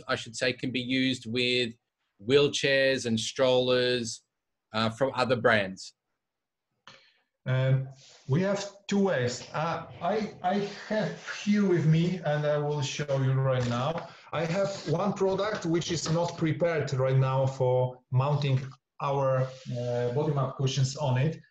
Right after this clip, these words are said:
Speaker 2: Um, we're working on, on this, but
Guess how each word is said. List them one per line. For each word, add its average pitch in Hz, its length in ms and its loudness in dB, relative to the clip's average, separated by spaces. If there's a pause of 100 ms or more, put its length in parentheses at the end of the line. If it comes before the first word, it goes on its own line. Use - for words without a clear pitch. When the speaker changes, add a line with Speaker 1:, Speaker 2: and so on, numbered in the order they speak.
(520)
Speaker 2:
Um, 135 480 0 (540)
we're 139 200 0
working 160 380 2
on, 165 440 0 (180)
on 165 200 2
this, 196 300 0
but 160 440 0